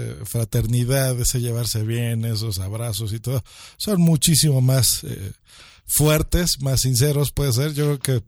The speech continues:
no sé si es por nuestras raíces latinas, ¿no? Que somos más cariñosos, <laughs> si lo quieres ver así, pero como evento frío y grande, pues bueno, tú sabes que aquí en América, pues, son muy grandes, ¿no?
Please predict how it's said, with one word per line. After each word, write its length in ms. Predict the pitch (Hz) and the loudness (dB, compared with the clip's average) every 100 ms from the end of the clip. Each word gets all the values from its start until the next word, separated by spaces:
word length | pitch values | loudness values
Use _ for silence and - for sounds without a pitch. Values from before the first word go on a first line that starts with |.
| - | -2
no 180 | 139 | 0
sé 160 | 139 156 | 2 2
si 100 | 127 | 2
es 80 | 127 | -2
por 200 | - 131 | -2 -2
nuestras 760 | 113 101 117 110 107 101 95 - 110 | 0 -2 -2 -4 -4 -4 -6 -10 -6
raíces 420 | 120 127 127 113 | -2 -2 -2 -2
latinas, 680 | 104 101 180 208 175 220 175 | -6 -6 -6 -4 -6 -8 -8
¿no? 160 | 214 | -10
Que 160 | - 123 | -10 -8
somos 340 | 104 117 107 | -4 -4 -4
más 540 | 107 110 - - - - _ _ _ _ _ _ _ | -4 -4 -4 -6 -8 -14 _ _ _ _ _ _ _
cariñosos, 760 | - 101 110 202 180 226 - - 262 - - | -8 -6 -2 0 0 -2 -4 -2 -4 -6 -14
<laughs> 400 | - - - - | -12 -12 -12 -12
si 140 | - 117 | -10 -6
lo 120 | 123 | -4
quieres 280 | 127 143 131 | -4 -4 -2
ver 140 | 139 | -2
así, 240 | 131 127 185 - - - | -2 -2 -4 -12 -20 -10
pero 200 | - 135 | -2 -2
como 280 | - 139 151 | 0 2 4
evento 720 | 160 208 233 208 214 302 - _ _ | 4 4 2 0 -2 -2 -6 _ _
frío 420 | - 170 165 170 | -4 0 0 0
y 80 | 147 | -2
grande, 400 | 143 170 185 247 | -2 -2 -2 -6
pues 180 | - 294 | -8 -8
bueno, 260 | 160 107 | -6 -6
tú 160 | 98 131 | -6 -2
sabes 300 | - 120 - | 0 0 -2
que 120 | - | -4
aquí 160 | 92 110 | -8 -6
en 100 | 113 | -4
América, 440 | 110 107 104 104 98 | -4 -4 -6 -8 -10
pues, 180 | - 98 | -12 -12
son 180 | 107 104 | -8 -6
muy 220 | 101 101 | -4 -4
grandes, 400 | 92 95 92 | -4 -6 -8
¿no? 80 | 92 | -8